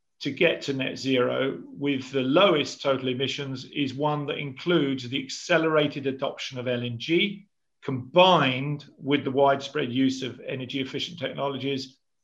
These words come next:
and with fuel cells, ready to transition directly to zero emission fuels at some time in the future. So we are joining a consortium of companies,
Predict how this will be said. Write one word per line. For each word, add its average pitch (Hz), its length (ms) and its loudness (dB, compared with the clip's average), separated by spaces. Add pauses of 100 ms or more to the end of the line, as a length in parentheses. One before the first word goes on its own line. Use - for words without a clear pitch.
and 139 200 0
with 131 160 0
fuel 131 340 0
cells, - 520 -4
ready 147 360 2
to 127 160 -12
transition 127 640 -6
directly 127 920 0 (140)
to 131 80 -6
zero 135 400 4
emission 127 380 -6
fuels 123 500 -4
at - 200 -8
some 123 260 -6
time 123 260 -6
in 120 100 -6
the 120 60 -8
future. - 480 -8 (1120)
So 156 300 6
we 214 300 8
are 165 400 8
joining 170 580 4
a 143 260 2
consortium 156 1040 0
of 135 200 -8
companies, 143 720 -4